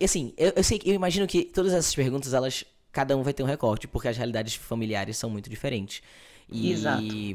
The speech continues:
Speaker 1: enfim, a gente tem pais que expulsam jovens de casa, expulsam filhos de casa. E eu não vejo isso como um sinônimo de amor incondicional. Mas é, é, é, é porque tem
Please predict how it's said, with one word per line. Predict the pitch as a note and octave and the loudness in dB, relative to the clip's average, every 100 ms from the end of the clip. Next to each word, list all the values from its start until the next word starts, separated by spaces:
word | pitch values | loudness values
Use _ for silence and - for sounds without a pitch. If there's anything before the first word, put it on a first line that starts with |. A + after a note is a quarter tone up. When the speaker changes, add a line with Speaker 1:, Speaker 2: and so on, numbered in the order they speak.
| F2 - - - | -8 -14 -20 -8
Speaker 1:
enfim, | A#2 B2+ F#2+ F#2+ | -6 -6 -8 -8
a | |
gente | G2 G2+ - | -10 -10 -6
tem | A2 | -4
pais | G#2 G2+ - | -2 -2 -2
que | |
expulsam | - - F#2 - A2+ G#2 - | -2 -2 -2 -2 -4 -6 -10
jovens | G2 G2+ F#2+ F#2+ | -6 -4 -4 -4
de | G#2 | -6
casa, | - G2+ E2+ | -6 -8 -8
expulsam | F2 - F#2+ F#2+ | -10 -10 -12 -10
filhos | F#2 F#2 | -8 -8
de | G2+ | -8
casa. | A#2+ F#2+ F#2 G2+ - - - - - - - | -6 -6 -6 -12 -16 -20 -20 -20 -20 -20 -14
E | - G#2+ G#2 G#2 G#2+ A2 G#2 G2+ - | -8 -6 -4 -4 -4 -2 -4 -6 -4
eu | A2 | -2
não | A2 A#2 | 2 4
vejo | A#2 A2+ | 6 4
isso | A2+ - | 2 2
como | C3 C3+ C#3 C3+ | 0 2 0 0
um | C3+ | -2
sinônimo | - C3 C#3+ D3+ | 2 2 2 4
de | D#3 | 4
amor | D3 C3+ | 4 0
incondicional. | C#3+ D3 C#3 C#3 C#3+ C#3 G2+ - - - - - - - _ _ _ _ - | 0 0 0 -2 0 2 0 -4 -18 -20 -20 -20 -20 -20 _ _ _ _ -2
Mas | C3+ C#3+ C#3+ | 2 4 6
é, | D3+ C#3 | 6 4
é, | C3 B2+ B2 - | 2 0 0 0
é, | B2+ A#2+ A#2+ A#2+ A#2 A2+ A2 - - _ _ D#3+ | 0 0 0 0 -2 -4 -8 -14 -20 _ _ 0
é | |
porque | D#3+ F3 F#3 - _ _ _ - - - _ | 2 4 2 0 _ _ _ -20 -20 -20 _
tem | F#3 F#3 | 0 0